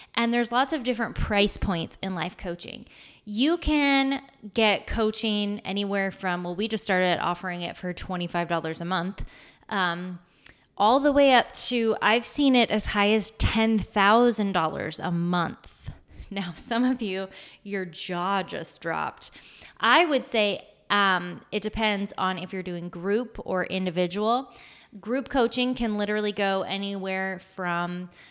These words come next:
uh, twenty-five dollars to a thousand to two thousand dollars a month. I have seen that. Um,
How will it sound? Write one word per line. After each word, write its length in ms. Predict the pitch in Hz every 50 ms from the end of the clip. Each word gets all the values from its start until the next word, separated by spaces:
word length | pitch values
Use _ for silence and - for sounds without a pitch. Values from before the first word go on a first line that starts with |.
| - _ _ _ _ _ -
uh, 520 | 196 185 180 175 175 170 170 170 165 - - - _ _ _ _ _ _ _ _ _ _ _ _ _ _ - -
twenty-five 500 | - - 214 202 202 202 - 202 185 185
dollars 460 | 190 185 180 190 196 190 190 180 - - _
to 340 | - - 208 202 190 190 190 -
a 120 | - -
thousand 840 | - - - - - 190 170 165 175 185 202 190 214 226 226 226 226
to 100 | - 190
two 240 | - - - 214 196
thousand 360 | - 214 202 202 202 214 214
dollars 520 | 208 202 196 196 196 196 196 196 190 185 - -
a 80 | 196
month. 580 | 185 185 180 180 175 180 262 339 - - - - - - _ _ -
I 120 | 202 208
have 140 | 202 202 185
seen 280 | - - 214 202 190 185
that. 420 | 170 165 196 277 302 - - - - - - - - - - - -
Um, 520 | - 208 202 196 196 190 190 190 190 185